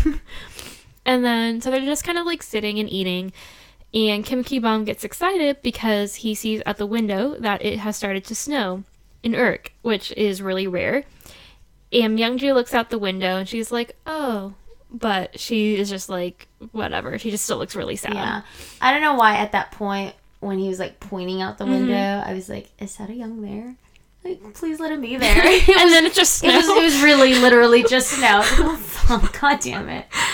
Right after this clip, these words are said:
Speaker 1: Um, yeah. So then we cut back to Moyeon,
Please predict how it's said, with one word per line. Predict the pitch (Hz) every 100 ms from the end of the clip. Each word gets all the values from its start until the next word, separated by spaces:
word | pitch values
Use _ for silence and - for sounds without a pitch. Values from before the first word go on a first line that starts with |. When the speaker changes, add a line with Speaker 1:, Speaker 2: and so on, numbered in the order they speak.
| - - - - - - -
Speaker 1:
Um, | 254 269 254 240 233 233 226 - _ -
yeah. | 254 - - - _ _ _ _ -
So | - 294 247 247
then | - 269 285
we | 330
cut | 381
back | 339 339
to | 392
Moyeon, | 359 240 214 190 190 208